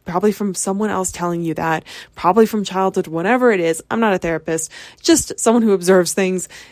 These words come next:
It probably came from that, right? And then you have gotten so good at manipulating yourself to just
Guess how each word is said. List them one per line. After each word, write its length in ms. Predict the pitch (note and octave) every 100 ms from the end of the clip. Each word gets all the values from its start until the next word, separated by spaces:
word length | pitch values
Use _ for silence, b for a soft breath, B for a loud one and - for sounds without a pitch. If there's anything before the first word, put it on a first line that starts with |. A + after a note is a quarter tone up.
| B _
It 220 | A#3 A3
probably 600 | - - G#3+ G#3 G3+ G#3+
came 280 | G#3 G3 F#3+
from 180 | F3+ F3+
that, 260 | F#3+ F#3+
right? 260 | - F#3 A3
And 140 | G#3+
then 260 | F#3 F#3 F3+
you 220 | G#3 B3
have 160 | G#3 G3
gotten 340 | G3 - F3+
so 240 | E3+ G#3+ G#3+
good 180 | G3
at 60 | F#3
manipulating 460 | F#3 F#3 F#3+ F3 E3+
yourself 320 | D#3+ E3+ -
to 60 |
just 240 | - E3